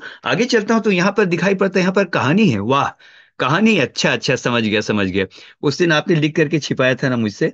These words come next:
राइट, आप बोल रहे थे कि "सर, मैं कुछ भी लिख रहा हूँ।" अच्छा, आपने किया सर, ठीक है, very good। आगे देखते हैं, हाँ, when I see here, oh, wonderful, बहुत सुंदर कविता, रॉबर्ट फ्रॉस्ट की कविता, "The woods are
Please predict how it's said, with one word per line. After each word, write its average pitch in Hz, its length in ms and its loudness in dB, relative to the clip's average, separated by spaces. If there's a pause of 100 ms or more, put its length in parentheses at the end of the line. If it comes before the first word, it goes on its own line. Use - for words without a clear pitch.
राइट, 107 300 -2
आप 123 180 -2
बोल 131 160 0
रहे 135 120 0
थे 135 140 -2
कि 139 120 -4
"सर, 131 180 -2
मैं 131 160 0
कुछ 110 220 -4
भी 139 80 0
लिख 107 180 -2
रहा 101 80 2
हूँ।" 101 80 -2 (420)
अच्छा, - 220 -2
आपने 160 300 -2
किया 123 180 0
सर, 98 300 0 (100)
ठीक 170 220 0
है, 95 100 -2
very 131 440 -2
good। 120 200 0 (360)
आगे 151 200 0
देखते 165 280 0
हैं, 214 120 2 (520)
हाँ, 226 320 -2 (640)
when 156 160 0
I 202 80 2
see 175 260 0
here, 180 100 -2 (260)
oh, 143 360 2
wonderful, 156 400 0 (880)
बहुत 139 280 -2
सुंदर 156 300 0
कविता, 156 340 0
रॉबर्ट 139 320 0
फ्रॉस्ट - 440 -4
की 185 160 -2
कविता, 180 480 -2 (540)
"The 117 160 0
woods 160 220 2
are 175 180 2